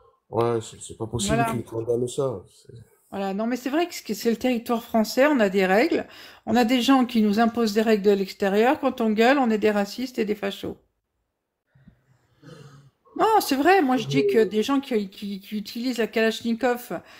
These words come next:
Speaker 2: pour défendre un mec qui a des poux, qui pue du cul et qui, comment dire, marche avec une sandale et mange du poulet, c'est, c'est valable comme argument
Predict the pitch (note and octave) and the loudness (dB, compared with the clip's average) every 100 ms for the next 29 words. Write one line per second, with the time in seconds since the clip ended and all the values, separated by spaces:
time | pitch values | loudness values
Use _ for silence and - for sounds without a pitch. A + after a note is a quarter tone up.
0 | - - - _ - G#3+ G3+ B3 C4+ C4 | -20 -20 -20 _ -6 0 0 2 4 4
1 | A3+ A3 A#3 A#3 - F#3+ G3 G3+ - B3+ | 6 6 4 2 0 0 0 -4 -6 -4
2 | A#3+ F3 E3+ _ - _ - G3+ F#3+ - | -2 -2 -6 _ -20 _ -10 -8 -8 -6
3 | A#3 B3 A#3+ - B3+ B3 - F3+ - - | -4 -4 -6 -2 2 4 4 2 -2 -8
4 | G3+ A3+ A3 A3 G#3 G#3+ A3 G#3+ A#3+ G3 | -2 2 2 2 2 2 2 0 -2 -2
5 | - B3 - B3+ A#3 A#3+ G3 F#3+ F#3+ F3 | -4 -4 0 2 4 4 4 2 -2 -6
6 | F3+ - G3+ B3 D#4+ G4+ - _ - _ | -10 -8 0 2 2 0 -8 _ -20 _
7 | _ - - - _ - - - - G#3+ | _ -20 -20 -20 _ -16 -14 -10 -10 -8
8 | - - G3+ B3 E4+ A4+ B3 F3+ - - | -6 2 4 6 6 4 0 -2 -6 -2
9 | G#3+ A3 G3+ G#3+ A3+ A3+ A3+ | 2 2 2 2 2 0 -2